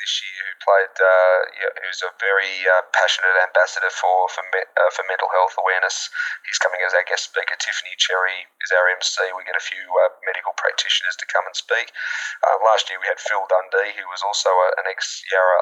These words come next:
alumni, uh, came and spoke. He's, uh, heavily involved as, in the, uh, the prostate cancer research area. And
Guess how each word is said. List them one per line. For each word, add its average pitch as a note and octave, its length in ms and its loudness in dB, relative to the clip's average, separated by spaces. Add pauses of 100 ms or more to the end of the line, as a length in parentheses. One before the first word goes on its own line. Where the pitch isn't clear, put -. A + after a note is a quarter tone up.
alumni, G#2 560 2
uh, F2+ 240 2
came F#2 160 0
and F#2 160 -12
spoke. F#2 400 2
He's, F2+ 160 -10
uh, F2+ 80 2 (160)
heavily F#2 240 -4
involved F#2 560 0
as, F2+ 160 -2 (560)
in - 80 -12
the, F#2 240 -2
uh, F2+ 80 -2
the - 80 -10
prostate - 400 0
cancer F#2 400 -4 (160)
research F#2+ 480 -2
area. B2 320 4 (1040)
And G2+ 80 -4